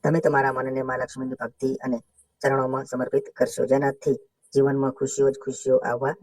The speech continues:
લાગશે મિત્રો. પગારમાં વધારો થવાની સંભાવના છે. વ્યાપારમાં વિદેશથી કોઈ શુભ સમાચાર મળી શકે છે અને નવા સોદા થવાથી તમે માલામાલ થઈ શકો છો મિત્રો.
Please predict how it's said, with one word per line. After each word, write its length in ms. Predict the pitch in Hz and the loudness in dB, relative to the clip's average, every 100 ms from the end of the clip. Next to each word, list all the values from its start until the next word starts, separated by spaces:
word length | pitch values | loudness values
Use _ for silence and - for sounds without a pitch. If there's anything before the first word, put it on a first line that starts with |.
| 139 | -4
લાગશે 340 | 120 233 254 | -4 -4 -4
મિત્રો. 360 | 170 - 226 233 _ _ _ _ _ - | -4 -4 -8 -10 _ _ _ _ _ -2
પગારમાં 400 | - 147 143 135 | 2 4 4 2
વધારો 300 | 123 123 131 | 0 0 0
થવાની 320 | 131 131 127 | 0 0 0
સંભાવના 480 | 127 120 127 131 131 | -2 0 2 2 0
છે. 320 | - 131 135 - _ _ 135 | 2 0 0 -8 _ _ 0
વ્યાપારમાં 520 | 135 135 131 135 127 | 0 2 0 0 -2
વિદેશથી 400 | 127 127 - 135 | -2 -2 0 -2
કોઈ 160 | 131 | -2
શુભ 160 | 127 131 - | -2 -4 -4
સમાચાર 380 | 127 123 131 123 | -4 -2 -4 -4
મળી 180 | 120 | -4
શકે 280 | 120 123 131 | -2 2 2
છે 200 | - 135 | 4 2
અને 160 | 127 127 | 2 0
નવા 220 | 127 127 | 0 0
સોદા 280 | 123 123 123 | 0 0 -2
થવાથી 360 | - 127 123 | 0 0 -2
તમે 320 | - 123 120 - _ _ _ | -4 -2 -2 -4 _ _ _
માલામાલ 500 | 113 123 123 123 165 | 0 2 2 0 -4
થઈ 220 | - 127 117 | -6 -6 -4
શકો 280 | 104 - | -2 0
છો 120 | 117 135 | 2 0
મિત્રો. 360 | 117 135 - | 0 -4 -6